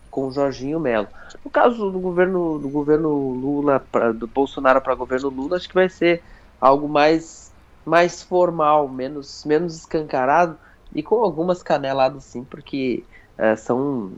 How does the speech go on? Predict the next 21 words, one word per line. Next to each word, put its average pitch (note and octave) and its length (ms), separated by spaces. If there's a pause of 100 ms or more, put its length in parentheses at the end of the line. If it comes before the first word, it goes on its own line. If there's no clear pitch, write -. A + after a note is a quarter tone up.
eh, - 220
depois A#2+ 280
de C3 60
uma C3+ 100
eleição B2+ 340
como B2 200
a A#2+ 40
que B2 100
a A#2 40
gente A#2+ 260
teve, D3 360 (500)
eh, A#2 80
a, A2 1040
gestos C3 480
de - 60
civilidade B2+ 680
que - 60
vão C#3+ 140
ser, D3 340 (280)
vão C#3 160
ser D#3 260